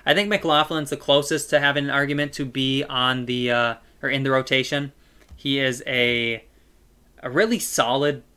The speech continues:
point guard, I think. Um, he gives effort all the time. Um, he's on a two-way, so he couldn't play in every game. Um, he hasn't played in a few. Uh, he only played four total games.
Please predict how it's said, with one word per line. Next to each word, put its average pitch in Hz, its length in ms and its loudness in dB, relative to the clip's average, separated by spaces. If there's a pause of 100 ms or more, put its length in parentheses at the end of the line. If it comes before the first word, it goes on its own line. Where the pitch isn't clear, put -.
point 135 300 -4
guard, 151 240 2
I 151 100 2
think. 160 400 -6 (560)
Um, 120 720 0 (800)
he 143 160 -6
gives 139 300 2
effort 135 320 0
all 123 120 4
the 120 80 -4
time. 113 480 0 (580)
Um, 123 180 0
he's 135 100 0
on 180 100 6
a 175 60 4
two-way, 175 360 2
so 165 120 -2
he 156 80 0
couldn't 160 220 -4
play 156 200 2
in 147 80 2
every 131 240 2
game. 127 440 -2 (560)
Um, 123 220 -4
he 127 80 0
hasn't 135 260 2
played 131 280 0
in 123 100 -2
a 117 60 -6
few. 117 460 -2 (600)
Uh, 135 80 -6
he 131 240 -2
only 131 180 -2
played 120 280 -2
four 120 380 0
total 117 340 -4
games. 113 440 -8